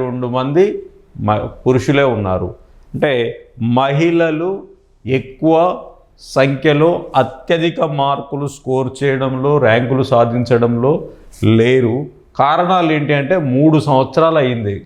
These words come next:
నోటిఫికేషన్ వచ్చి. So, దీంట్లో పేరెంట్స్ ప్రభావం కావచ్చు, ఇంట్లో ఉన్న వాళ్ళ ప్రభావం కావచ్చు, ఇంకెన్ని రోజులు చదువుతామని కావచ్చు, ఆ విధంగా వాళ్ళకి వెనకబడి ఉండొచ్చు. కానీ లేకపోతే వాళ్ళు చదివితే వాళ్ళు ఇంకా మంచి ర్యాంకులే సాధించగలుగుతారు. అంటే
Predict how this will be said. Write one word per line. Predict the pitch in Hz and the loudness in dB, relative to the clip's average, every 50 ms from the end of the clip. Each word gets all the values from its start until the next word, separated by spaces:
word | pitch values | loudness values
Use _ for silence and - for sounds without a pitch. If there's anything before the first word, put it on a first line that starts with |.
| - - 113 | -8 -2 -2
నోటిఫికేషన్ | 117 117 110 - - - 117 - 120 113 107 107 | -2 -2 -2 -6 -4 -2 -2 0 0 0 2 0
వచ్చి. | 104 - - 127 151 175 170 - - - - - - - - | 0 0 2 2 2 2 0 -4 -16 -20 -20 -20 -20 -10 -4
So, | - 123 117 110 104 | 0 0 0 2 2
దీంట్లో | 127 135 147 143 120 135 151 160 175 170 170 - - | 0 2 0 0 0 0 2 2 2 0 -2 -2 0
పేరెంట్స్ | 120 117 127 127 143 143 143 143 - 123 127 | 0 0 2 0 0 -2 -2 -6 -8 -6 -2
ప్రభావం | 131 127 127 131 131 131 127 127 131 | 0 0 0 0 -2 -4 -4 -4 -2
కావచ్చు, | 131 131 131 131 - - - 151 147 139 117 | -2 0 -2 -2 -6 -8 -6 -4 -2 0 0
ఇంట్లో | 110 120 113 135 131 127 127 | -2 0 2 2 2 2 2
ఉన్న | 131 131 127 127 | 0 -2 0 0
వాళ్ళ | 127 127 123 120 120 | 0 0 -2 -2 -4
ప్రభావం | 127 123 123 127 127 127 123 123 123 123 | -4 -2 0 0 0 0 0 0 0 0
కావచ్చు, | 123 123 123 120 120 - 131 120 110 | 0 -2 -4 -6 -6 -4 -4 -2 -2
ఇంకెన్ని | 113 113 131 123 127 127 131 | -2 -2 -2 -2 -2 -2 -2
రోజులు | 131 120 120 | -2 0 0
చదువుతామని | 123 120 117 113 123 123 123 120 120 120 117 | 0 0 0 0 -2 -2 -2 -2 0 0 0
కావచ్చు, | 117 117 117 117 - - 147 151 147 - - - _ _ _ - 95 120 | 0 -2 -4 -6 -6 -6 -8 -8 -8 -12 -18 -20 _ _ _ -4 -2 -2
ఆ | 135 139 | 0 0
విధంగా | 143 139 151 160 160 165 160 151 | -2 -2 -2 -2 -2 -2 -2 -2
వాళ్ళకి | 147 147 143 127 - 120 | 0 -2 -2 -4 -4 -6
వెనకబడి | 120 131 135 139 131 135 131 127 127 | -6 -4 -4 -4 -2 -2 -4 -4 -4
ఉండొచ్చు. | 123 127 127 123 - 117 117 | -4 -6 -6 -6 -4 -4 -4
కానీ | 117 139 160 143 110 | -2 -2 -2 0 0
లేకపోతే | 104 107 131 131 127 139 135 143 131 107 | 0 0 0 0 0 0 0 0 2 2
వాళ్ళు | 107 110 123 127 123 | 2 2 0 0 0
చదివితే | 123 120 135 135 143 156 143 127 | -2 -2 -2 -4 -2 0 0 0
వాళ్ళు | 123 120 110 101 101 - - - - - 104 | 0 0 -2 -6 -8 -10 -12 -16 -14 -10 -8
ఇంకా | 104 98 139 139 139 - - - - - _ _ _ _ _ - 104 | -2 0 0 0 0 -4 -8 -12 -20 -20 _ _ _ _ _ -2 -2
మంచి | 107 117 113 147 135 131 | 0 0 0 0 0 0
ర్యాంకులే | 127 131 123 - 135 127 - - | 0 -2 -2 -4 -4 -4 -2 0
సాధించగలుగుతారు. | 113 117 117 117 113 - 113 101 107 107 98 87 92 101 98 107 110 | 0 0 -2 -4 -4 -4 -2 -2 -2 -2 -2 -4 -4 -4 -4 -2 -2
అంటే | 113 147 151 | 0 0 0